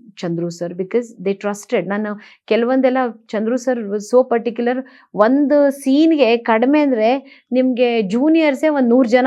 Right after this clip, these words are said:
ಇರೋರು. ಆ ತಲೆನೋವು ಎಷ್ಟು ಅಂತ ನಾನು ಹೇಳೋದು. ನೂರು ಜನ ಜೂನಿಯರ್ಸು, ಮೇನ್ ಆರ್ಟಿಸ್ಟ್‌ಗಳು ಐದಾರು ಜನ ಇರೋರು. ಪ್ರತಿಯೊಂದು ಕಾಸ್ಟ್ಯೂಮ್ ಆಗಿಲ್ಲ, ಅದನ್ನ ಹೆಂಗೆ ನೀವು ದೂರ್ಬೀನ್ ಹಾಕೊಂಡ್ ನೋಡಿ ಹೆಂಗ್ ಬಂದಿದೆ ಅಂತ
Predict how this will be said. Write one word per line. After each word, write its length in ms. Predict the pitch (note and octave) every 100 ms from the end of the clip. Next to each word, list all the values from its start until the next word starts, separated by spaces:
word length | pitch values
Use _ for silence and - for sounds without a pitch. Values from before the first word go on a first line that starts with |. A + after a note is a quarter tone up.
| C#4
ಇರೋರು. 500 | B3 G#3+ E3+ - _ _ _ A#3
ಆ 40 |
ತಲೆನೋವು 560 | A#3+ A3+ A#3+ E4 F4 C#4+
ಎಷ್ಟು 320 | A3 - B3+
ಅಂತ 180 | A3 G#3
ನಾನು 160 | F#3 F3+
ಹೇಳೋದು. 360 | F#3+ G3 F3+
ನೂರು 220 | F3 A3+ G3+
ಜನ 160 | A3+ C#4
ಜೂನಿಯರ್ಸು, 680 | G#3 A3 B3 A3+ F3+ D#3+ - - _ -
ಮೇನ್ 300 | A3 B3+ D#4
ಆರ್ಟಿಸ್ಟ್‌ಗಳು 640 | C4 B3 C4+ C4 A#3+ B3+ A#3+
ಐದಾರು 420 | G#3 A#3+ C4 B3
ಜನ 220 | G#3+ A3+ C4+
ಇರೋರು. 500 | A#3+ G3 F3 - _ _ - _ _
ಪ್ರತಿಯೊಂದು 680 | A3 A3 - F4+ F4+ D#4+ E4
ಕಾಸ್ಟ್ಯೂಮ್ 480 | E4 B3+ C#4 D#4 D4
ಆಗಿಲ್ಲ, 220 | C#4+ C#4
ಅದನ್ನ 180 | B3+ C4 G#3+
ಹೆಂಗೆ 460 | A3+ C#4 G4+ G#4+
ನೀವು 580 | G4 F#4 F4 G4 G4 F#4 - G#3
ದೂರ್ಬೀನ್ 380 | E4 C#4 F4+ D#4+
ಹಾಕೊಂಡ್ 380 | D4 C#4+ D4
ನೋಡಿ 240 | C#4 C#4 D4
ಹೆಂಗ್ 280 | C4 C4+ C#4+
ಬಂದಿದೆ 320 | C#4 C#4 B3+
ಅಂತ 220 | B3